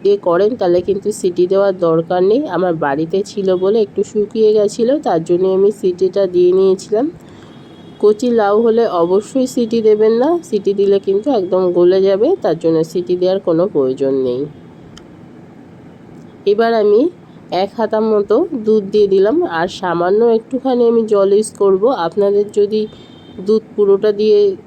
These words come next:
সেদ্ধ করতে চান, অবশ্যই দুধ পুরোটা দিতে পারেন। আমি জল আর দুধটা অল্প পরিমাণেই দিচ্ছি, দুটো পরিমাণ মিশিয়ে দিলাম। দুধের টেস্টটা বেশি ভালো আসে, আমি দুধটা অল্প দিয়ে জলটা একটুখানি দিলাম।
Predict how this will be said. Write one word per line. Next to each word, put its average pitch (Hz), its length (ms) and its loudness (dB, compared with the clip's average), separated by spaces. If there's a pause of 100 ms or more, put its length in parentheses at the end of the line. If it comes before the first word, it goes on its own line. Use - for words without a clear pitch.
(420)
সেদ্ধ 190 360 0
করতে 202 420 2
চান, 240 320 0
অবশ্যই 190 640 2
দুধ 196 260 0 (180)
পুরোটা 190 340 2
দিতে 202 240 -2
পারেন। 214 320 0
আমি 202 300 2
জল 185 360 0
আর 180 220 -4 (100)
দুধটা 180 380 0 (480)
অল্প 175 300 0
পরিমাণেই 196 600 2
দিচ্ছি, 220 420 -4
দুটো 185 300 0
পরিমাণ 175 840 0
মিশিয়ে 180 580 -2 (480)
দিলাম। 180 400 2
দুধের 180 440 2 (300)
টেস্টটা 196 420 -2
বেশি 180 380 -2
ভালো 196 420 0
আসে, 185 320 -2
আমি 294 180 -2
দুধটা 202 420 -2
অল্প 175 280 -2
দিয়ে 247 280 -2
জলটা 160 400 0
একটুখানি 196 520 -2
দিলাম। 190 360 0